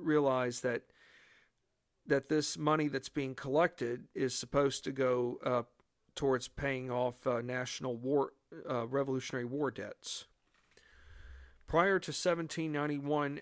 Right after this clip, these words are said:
had Daniel Hamilton owned a vast amount of land? Uh, the answer, folks, is yes. Mister Hamilton, uh, Mister Daniel Hamilton, rather, owned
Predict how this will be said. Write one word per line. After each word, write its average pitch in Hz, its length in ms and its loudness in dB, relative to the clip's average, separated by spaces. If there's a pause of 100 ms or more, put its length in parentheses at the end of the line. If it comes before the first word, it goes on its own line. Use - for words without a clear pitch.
(140)
had 135 240 -6
Daniel 143 520 0
Hamilton 139 920 -2
owned 139 520 -2
a 123 100 -2
vast 127 420 -4
amount 123 280 -2
of 117 100 -8
land? 123 580 -6 (1200)
Uh, 131 140 2
the 123 140 2
answer, 170 280 2
folks, 160 340 4
is 139 140 -4
yes. - 540 0 (1080)
Mister 170 360 4
Hamilton, 147 960 0
uh, 117 200 -2
Mister 143 300 -4
Daniel 151 380 0
Hamilton, 127 520 -4
rather, 127 480 -2
owned 135 480 -2